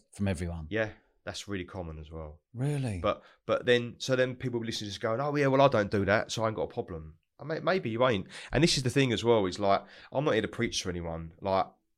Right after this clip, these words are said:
Speaker 2: I don't, I don't care what anyone thinks.
Speaker 1: Yeah.
Speaker 2: Like, I don't give, and I used to, but I don't care.
Speaker 1: Yeah.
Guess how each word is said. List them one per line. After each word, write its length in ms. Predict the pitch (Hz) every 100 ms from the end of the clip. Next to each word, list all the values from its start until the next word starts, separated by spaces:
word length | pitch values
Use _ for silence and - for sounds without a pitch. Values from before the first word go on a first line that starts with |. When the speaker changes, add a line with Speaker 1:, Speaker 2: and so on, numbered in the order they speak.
| _ _ _
Speaker 2:
I 120 | 117 139
don't, 260 | 117 95 - _ _ _ _ _ _ _ -
I 140 | 104 135
don't 220 | 123 85
care 220 | 107 101
what 120 | 92
anyone 260 | 95 82 82
thinks. 480 | - 80 - - - -
Speaker 1:
Yeah. 80 | 80 -
Speaker 2:
Like, 160 | 80
I 180 | 73 110 101
don't 260 | 90 67
give, 180 | 90 80 - -
and 140 | 95 98
I 60 |
used 380 | 101 113 117 -
to, 260 | - 85 78
but 80 | 65
I 20 | 95
don't 240 | 95 80
care. 360 | - 98 82 80
Speaker 1:
Yeah. 120 | 92